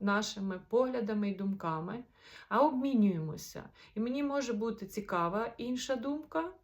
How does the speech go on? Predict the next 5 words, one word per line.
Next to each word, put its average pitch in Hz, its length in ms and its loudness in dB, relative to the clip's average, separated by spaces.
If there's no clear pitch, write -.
а 196 40 0
може 254 260 0
бути 254 320 -4
нецікава 214 880 0
або, 196 460 -2